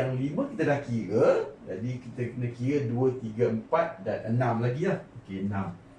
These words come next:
Jadi P X sama dengan enam sama dengan sepuluh C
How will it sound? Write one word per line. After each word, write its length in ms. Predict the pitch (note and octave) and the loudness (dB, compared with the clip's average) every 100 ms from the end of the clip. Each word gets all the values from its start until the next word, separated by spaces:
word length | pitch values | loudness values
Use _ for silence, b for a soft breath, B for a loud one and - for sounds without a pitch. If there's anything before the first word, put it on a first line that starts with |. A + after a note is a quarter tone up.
| - - | -20 -12
Jadi 160 | D#3 - - | -8 -8 -6
P 40 | C#3 E3+ - - - - - - | -2 -2 -2 -8 -18 -20 -20 -10
X 380 | G#2 - - G#2+ | -8 -8 -8 -4
sama 220 | G2 F#2+ | -2 -2
dengan 240 | F2 F2+ - | -6 -8 -8
enam 500 | G#2+ A2+ C#3 E3 F#3+ B3 - - - - - - - - | -6 0 2 4 4 2 -4 -14 -20 -20 -20 -20 -20 -14
sama 320 | - F#2+ F#2+ F#2+ | -8 -6 -6 -6
dengan 320 | G2 G#2 G#2+ | -4 -2 -4
sepuluh 600 | G#2+ - - A2+ A2 G2 | -6 -10 -6 -2 0 -2
C 500 | G2 - - F3+ D#3+ | -6 -12 -6 -2 -2